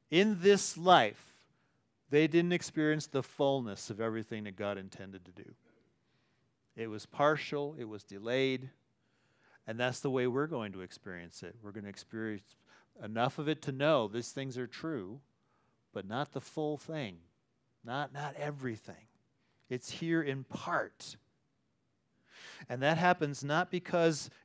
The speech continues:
evil is winning, but because God is waiting. God is waiting for a specific time when the fullness of resurrected life is given to all the saints from all the ages simultaneously.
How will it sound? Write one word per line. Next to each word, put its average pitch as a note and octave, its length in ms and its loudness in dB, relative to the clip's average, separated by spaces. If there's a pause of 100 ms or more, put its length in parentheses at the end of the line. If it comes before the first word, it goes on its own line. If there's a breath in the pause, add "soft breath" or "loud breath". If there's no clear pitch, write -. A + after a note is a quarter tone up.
(140)
evil E3+ 480 2
is C#3+ 180 0
winning, C#3+ 680 -4
but C3 120 -6
because C#3 400 -2
God D3 400 2
is C#3+ 160 -2
waiting. C#3 500 -6 (1800 loud breath)
God F3 220 10
is A3+ 160 8
waiting F#3+ 500 6
for E3+ 240 4
a E3+ 60 6
specific A3+ 720 2
time D#3 540 4 (420 loud breath)
when F3+ 180 4
the F3 100 6
fullness A#3+ 540 10
of E3 160 4
resurrected A3 680 8
life F#3+ 320 10
is F3+ 120 2
given F#3+ 300 6
to F#3 80 8
all G#3 320 12
the A#3 120 6
saints F#3+ 640 2 (200 loud breath)
from F3 160 4
all G#3+ 200 12
the A3 160 4
ages G#3 500 6 (200 loud breath)
simultaneously. A3 1500 6